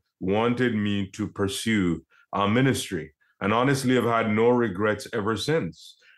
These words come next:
Um, and he has, he has confirmed that call in my life in various ways. And when I went to college, that's actually a question we would have on Friday nights when we had Ministerial Fellowship. And it would be amazing to hear how God worked in miraculous ways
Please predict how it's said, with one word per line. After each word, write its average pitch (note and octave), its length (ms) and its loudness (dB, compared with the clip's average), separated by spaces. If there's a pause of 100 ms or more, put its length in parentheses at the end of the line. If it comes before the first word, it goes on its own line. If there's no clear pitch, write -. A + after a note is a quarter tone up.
(100)
Um, F#2+ 580 0 (840)
and G#2 160 -2
he A2+ 160 2
has, G2+ 220 0
he A2+ 160 0
has G#2+ 300 -2 (160)
confirmed C3 640 2
that A2+ 200 0
call G#2 300 2
in G2 100 0
my G2 140 0
life F2+ 380 -2
in F2 100 -4
various E2+ 260 -4
ways. D#2+ 220 -4 (160)
And F#2 80 -2
when A#2 100 2
I D3 40 2
went C3 200 2
to A#2+ 60 -2
college, G2 520 -2 (260)
that's A#2+ 200 0
actually B2+ 320 -2
a F#2+ 40 -4
question G#2 480 -4
we G2+ 140 0
would F#2 160 0
have F#2+ 260 0
on F2+ 180 -2
Friday F#2+ 300 0
nights F2 300 -4
when F#2 120 -4
we F2+ 140 0
had F2 220 -2
Ministerial F2 460 -4
Fellowship. F#2 380 -4 (360)
And G#2 80 0
it G#2+ 40 0
would G#2+ 140 0
be G#2+ 160 0
amazing B2+ 520 2
to A2 120 -2
hear G#2+ 220 0
how G2 180 2
God G2+ 400 0
worked G2+ 400 -2
in G2+ 100 -4
miraculous G2 540 -2
ways F#2 300 -2